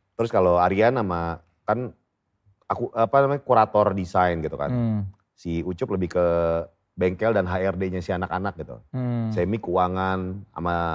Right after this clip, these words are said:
Speaker 1: Roni business development gitu. Ya gitu-gitu sih.
Speaker 2: Berarti butuh waktu lama buat lu percaya sama, maksudnya waktu sama Ucup butuh waktu lama sampai lu, akhirnya lu percaya sama dia?
Speaker 1: Enggak, karena gue yang ngajak dia.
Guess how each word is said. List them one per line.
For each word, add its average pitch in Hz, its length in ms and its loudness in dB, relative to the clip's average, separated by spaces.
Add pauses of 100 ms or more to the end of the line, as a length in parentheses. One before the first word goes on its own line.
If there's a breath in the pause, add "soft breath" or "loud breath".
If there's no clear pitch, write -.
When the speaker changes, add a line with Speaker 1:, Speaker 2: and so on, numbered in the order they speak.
(240)
Speaker 1:
Roni 90 320 -2
business 87 300 -6
development 80 580 -4
gitu. 62 300 -12 (1300)
Ya 82 100 -8
gitu-gitu 90 440 -4
sih. 95 140 -12 (500)
Speaker 2:
Berarti 131 340 2
butuh 151 640 0
waktu 123 480 0
lama 156 320 4
buat 123 220 2
lu 127 120 -2
percaya 120 400 0
sama, 113 380 -4
maksudnya 120 260 -4
waktu 147 180 0
sama 147 220 2
Ucup 165 320 2
butuh 170 400 -2
waktu 165 380 -2 (680)
lama 196 300 2
sampai 156 280 4
lu, 156 200 4
akhirnya 156 280 2
lu 156 80 0
percaya 139 220 0
sama 151 200 0
dia? 151 140 0
Speaker 1:
Enggak, 180 300 6
karena 143 340 2
gue 156 360 2
yang 170 260 4
ngajak 139 300 0
dia. 139 340 0